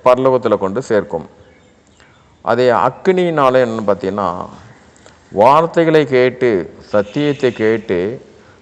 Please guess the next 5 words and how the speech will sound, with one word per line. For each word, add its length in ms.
நாம் 420
மீண்டுமாக, 840
இன்னுமாக 600
அந்த 180
உலகத்திலேயே, 880